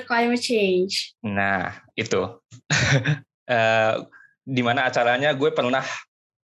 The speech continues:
Speaker 2: ikut waktu itu Basic Income Lab, gue sama Dani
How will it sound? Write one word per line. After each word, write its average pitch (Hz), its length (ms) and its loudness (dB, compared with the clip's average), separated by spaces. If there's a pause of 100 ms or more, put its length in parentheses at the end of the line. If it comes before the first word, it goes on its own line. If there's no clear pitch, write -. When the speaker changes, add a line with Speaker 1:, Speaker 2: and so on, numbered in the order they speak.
(200)
Speaker 2:
ikut - 480 -2
waktu 131 320 0
itu 135 80 0
Basic 120 320 0
Income 123 400 -2
Lab, 127 240 -2 (160)
gue 123 160 0
sama 110 240 0
Dani 110 320 0